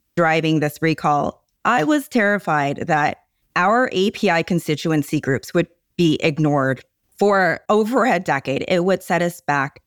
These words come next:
a, over a decade if any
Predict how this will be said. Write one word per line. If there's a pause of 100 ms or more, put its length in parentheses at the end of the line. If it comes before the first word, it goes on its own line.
a, (320)
over
a
decade (180)
if (320)
any